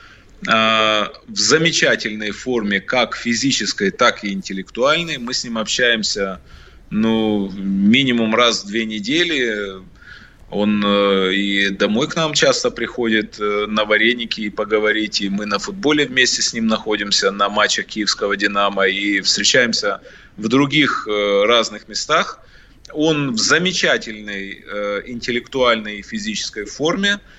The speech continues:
И этот человек вырабатывает идеи намного лучше, чем многие наши сегодняшние, э, в общем-то, высокие чиновники. Что касается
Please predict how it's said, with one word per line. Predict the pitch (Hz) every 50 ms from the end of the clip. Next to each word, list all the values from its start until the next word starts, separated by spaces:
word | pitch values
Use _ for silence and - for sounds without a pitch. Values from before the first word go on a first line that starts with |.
| - - - - -
И | - 123 127
этот | 135 143 143 - 131
человек | - - - 127 123 127 135 151 160 -
вырабатывает | 117 120 127 123 123 117 110 127 139 139 - 143 120 120 120 117 117 -
идеи | 110 104 104 110 135 160 202 202 165 117 98 92
намного | 98 104 107 107 120 151 139 120 107
лучше, | 107 101 98 110 143 202 - - - 98 87 85 - - - - - - - -
чем | - - 120 113 113
многие | 113 113 113 120 143 160 160 160 160 151 127
наши | 117 113 113 123 131 - 135
сегодняшние, | 127 - - 104 101 107 110 110 110 110 - - 113 113 110 110 107 110 - - - - - - - -
э, | - 98 101 101 101 101 98 98 98 95 95 92 90 87 87 90 90 82 85 85
в | -
общем-то, | 104 101 - - 104 95 - 101 98 98 98 95 95
высокие | 98 104 123 117 - 120 107 - 117 113
чиновники. | 110 - 147 151 143 117 98 92 87 87 - - - - - - - - - - - - - - - - - -
Что | - - - 185
касается | 180 214 190 180 - 196 185 190 190 180 - - 180 165 165 165 165